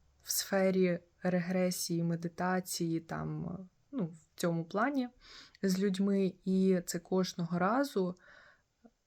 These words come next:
по-іншому. Проводиться медитація, в принципі, однаково, сесія терапевтична, зцілююча, але вона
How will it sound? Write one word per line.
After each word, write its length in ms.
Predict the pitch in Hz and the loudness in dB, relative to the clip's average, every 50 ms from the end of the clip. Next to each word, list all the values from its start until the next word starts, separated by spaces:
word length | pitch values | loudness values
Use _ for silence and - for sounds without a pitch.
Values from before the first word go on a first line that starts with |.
| _ _ - | _ _ -2
по-іншому. 840 | - 208 202 196 190 180 175 175 - - - 160 156 156 160 160 175 - _ _ _ _ _ _ _ _ _ _ _ _ _ _ _ _ _ _ - | 2 4 4 6 6 6 4 4 2 0 -4 -4 -6 -6 -6 -8 -10 -12 _ _ _ _ _ _ _ _ _ _ _ _ _ _ _ _ _ _ -6
Проводиться 580 | - 185 190 190 208 220 196 190 185 - - | -2 0 0 2 2 2 0 0 -2 0 0
медитація, 680 | 185 185 185 180 185 185 - 190 190 185 185 - 180 170 | 2 2 2 2 0 -2 -2 -2 -2 -2 -2 -2 -4 -4
в 80 | - | -6
принципі, 720 | - - 180 185 185 180 - - 175 - - 160 160 165 175 - _ _ - | -4 0 2 2 2 2 0 -4 -8 -6 -6 -6 -6 -6 -8 -12 _ _ -8
однаково, 600 | 175 165 175 185 220 285 294 - - 185 175 170 | -4 -2 0 2 0 0 0 -2 -2 -2 -2 -2
сесія 680 | 170 - - 180 214 254 254 - - - 208 196 190 190 202 _ _ | -4 -4 -4 -2 -2 -2 -4 -4 -4 -4 -4 -4 -4 -4 -8 _ _
терапевтична, 1000 | - 190 185 180 - - 175 - - - 185 202 214 - - - 196 185 180 196 _ _ - - - - - _ - | -2 0 0 0 -2 -4 -8 -6 -6 -6 -6 -6 -6 -6 -6 -4 -2 -2 -2 -4 _ _ -20 -20 -20 -20 -20 _ -8
зцілююча, 880 | - - - - - 190 196 196 190 190 185 180 175 - - 180 160 - - | -6 -6 -6 -2 0 0 0 2 2 2 2 0 -2 -4 -4 -6 -6 -6 -4
але 280 | - 180 180 190 202 | -2 0 2 2 2
вона 480 | 190 185 180 180 185 180 180 180 170 | 2 2 2 4 4 4 2 2 0